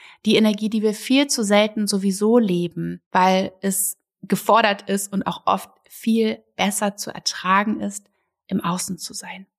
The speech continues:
Ja, und der Mondstein führt uns aber in unsere Innenwelt, dass wir uns mit unserem ganzen Reichtum, aber auch den Botschaftlern, könnte man sagen, in Form von Emotionen,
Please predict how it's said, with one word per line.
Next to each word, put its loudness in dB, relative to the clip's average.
Ja, 2
und -2
der -4
Mondstein 0
führt -4
uns -10
aber -4
in -6
unsere -10
Innenwelt, -2
dass -6
wir 0
uns -4
mit -6
unserem -2
ganzen 0
Reichtum, -4
aber 2
auch -2
den 0
Botschaftlern, 0
könnte -4
man -2
sagen, 2
in -4
Form 2
von -6
Emotionen, 4